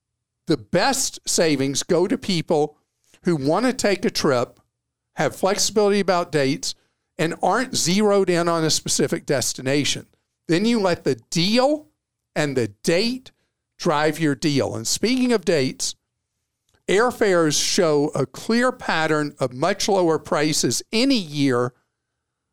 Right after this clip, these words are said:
around the fifteenth of August, when we technically still have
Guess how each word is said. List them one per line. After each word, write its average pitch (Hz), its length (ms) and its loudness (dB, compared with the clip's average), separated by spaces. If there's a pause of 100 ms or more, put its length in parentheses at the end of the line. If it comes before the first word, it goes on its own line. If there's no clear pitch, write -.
(100)
around 160 340 0
the 156 60 0
fifteenth 214 640 -2
of 151 100 0
August, 139 680 -2 (500)
when 143 180 -2
we 139 140 2
technically 185 580 0
still 202 420 2
have 170 500 0